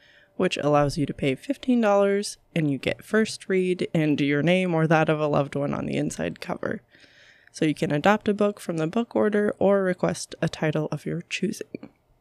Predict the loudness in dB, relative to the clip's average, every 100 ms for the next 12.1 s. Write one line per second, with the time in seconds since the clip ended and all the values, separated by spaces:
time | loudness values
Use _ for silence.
0 | _ 0 4 6 6 4 4 2 2 2
1 | 0 0 -4 0 2 4 4 2 -2 -2
2 | -6 -4 -2 -2 0 -2 -2 -8 -18 _
3 | _ _ -6 0 0 0 -2 -2 0 0
4 | 0 0 -4 -6 -6 -4 -6 -6 -4 -4
5 | -6 -6 -6 -4 -2 -2 -2 -4 -4 -6
6 | -6 -8 -4 -2 -2 -6 -16 -16 -16 -8
7 | -2 -2 0 0 0 0 0 0 0 -4
8 | -4 -2 0 0 2 0 -2 -4 -6 -2
9 | -2 0 0 -2 -2 0 -2 -2 0 0
10 | -2 -4 -18 -20 -20 -20 -10 -4 -2 0
11 | -2 -2 -6 -6 -4 -4 -2 -2 0 -2